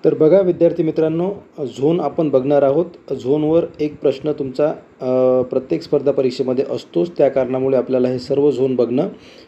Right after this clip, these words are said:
या ठिकाणी आवश्यक असणार आहे. तर आपण सर्व झोन एकाच वेळेस बघणार नाही आहोत. अ, चार चार झोन तुम्ही जर बघितले, तर तुम्ही, अ, तुमचं कन्फ्युजन या ठिकाणी होणार नाही. तर या ठिकाणी स-, पहिल्यांदा तुम्हाला पूर्व झोन,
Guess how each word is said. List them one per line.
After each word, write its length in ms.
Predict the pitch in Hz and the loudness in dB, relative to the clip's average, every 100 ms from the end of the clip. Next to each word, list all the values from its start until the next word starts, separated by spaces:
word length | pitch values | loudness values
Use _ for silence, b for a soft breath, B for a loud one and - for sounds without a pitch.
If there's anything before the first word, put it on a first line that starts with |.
| B | B
या 80 | 139 | -2
ठिकाणी 320 | 127 127 131 143 135 | 0 0 0 -2 -2
आवश्यक 420 | 123 113 123 117 | -2 0 -2 -4
असणार 280 | 107 113 104 | -2 -2 0
आहे. 160 | 101 - | -2 -2
तर 100 | 123 | 0
आपण 340 | 123 123 160 185 - | 2 2 -2 -4 -12
सर्व 340 | 123 143 147 160 | -6 0 2 2
झोन 240 | 143 170 170 - | 2 -2 -2 -6
एकाच 320 | 139 170 170 | 0 0 2
वेळेस 180 | 170 147 | 0 2
बघणार 360 | 135 139 139 | 2 2 2
नाही 180 | 131 131 | 2 0
आहोत. 180 | 131 185 - B B B - | 0 -2 -6 B B B -12
अ, 240 | 127 127 127 127 | -4 0 0 2
चार 160 | 139 | 2
चार 220 | 139 170 156 | 2 2 2
झोन 260 | 147 143 | 0 -2
तुम्ही 180 | 139 143 | -2 0
जर 140 | 143 | 0
बघितले, 420 | 127 120 127 131 151 | 2 0 0 -2 -2
तर 120 | 156 | -2
तुम्ही, 360 | 151 135 147 185 - - | 0 -2 -2 -4 -10 -12
अ, 200 | 131 123 120 | -6 -4 -2
तुमचं 200 | 127 127 | -2 0
कन्फ्युजन 460 | 147 135 135 139 139 | -2 -2 -2 -2 0
या 80 | |
ठिकाणी 340 | 123 123 131 120 | 0 0 0 0
होणार 320 | 127 113 107 | -2 -2 -2
नाही. 240 | 98 98 101 B B B | -4 -8 -10 B B B
तर 60 | 123 | -2
या 100 | 131 | 0
ठिकाणी 400 | 135 147 147 160 | 0 0 0 0
स-, 140 | 156 147 127 127 123 | -2 0 2 0 2
पहिल्यांदा 360 | 135 139 147 | 0 2 0
तुम्हाला 340 | 147 147 143 147 | 0 0 0 0
पूर्व 420 | 147 147 143 156 | -2 -4 2 2
झोन, 260 | 135 156 | 2 0